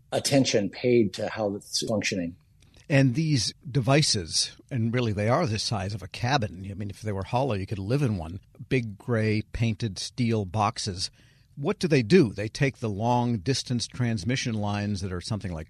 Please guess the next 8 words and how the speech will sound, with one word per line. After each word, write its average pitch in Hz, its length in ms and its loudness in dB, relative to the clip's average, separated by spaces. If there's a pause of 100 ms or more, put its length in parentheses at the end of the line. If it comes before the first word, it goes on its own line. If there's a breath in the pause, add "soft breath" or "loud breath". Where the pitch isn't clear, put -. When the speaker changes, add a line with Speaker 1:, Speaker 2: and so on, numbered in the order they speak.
Speaker 2:
fifteen 113 560 -4
thousand 104 500 -4
volts 110 380 -2
and 87 160 -4 (240 soft breath)
step - 340 -2
them 113 160 2
down 110 380 0
for 90 340 -4